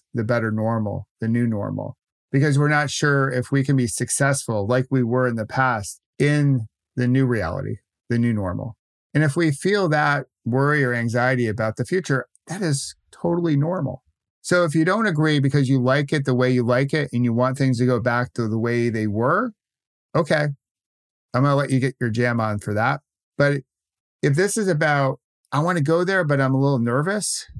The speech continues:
and my body armor is speaking for me," then my message to you is, "I got you, and we will get through this together. We can figure it out one conversation at a time." So as always, thanks for listening to the Kintsugi podcast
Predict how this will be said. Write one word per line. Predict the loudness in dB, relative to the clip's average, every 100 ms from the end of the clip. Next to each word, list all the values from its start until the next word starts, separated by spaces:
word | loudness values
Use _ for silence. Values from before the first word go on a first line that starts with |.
| -6
and | 0
my | 0
body | 0 0 2 2
armor | 2 0 0 0
is | -2
speaking | -2 -4 -2 -4
for | -2 -2 -2
me," | -2 -4 -6 _ _ _
then | 0 2 0 -4 -8 -2
my | 2
message | 2 2 0 0
to | 2
you | 2 2
is, | 0 -4 -12 _
"I | -2
got | 0 -2 -2
you, | -6 -8 -12 _ -2
and | 0
we | 2
will | 2 0
get | -2 -2
through | 0
this | -2 -2
together. | -2 -2 -2 -8 _ _ _
We | -6 0
can | 0
figure | 0 0 0
it | 0
out | 0 -4 -6
one | -4 -2
conversation | -2 -2 -2 -4 -4 -4 -6 -4
at | -4
a | -6
time." | -6 -6 -8 _ _ _
So | -4 0 2
as | 2
always, | 2 2 2 0 -4 _ -2
thanks | 0 0
for | 0 0
listening | 2 0 2 2 2 0
to | 0 0
the |
Kintsugi | 0 0 0 0
podcast | 2 0 0 0 0 -4 -10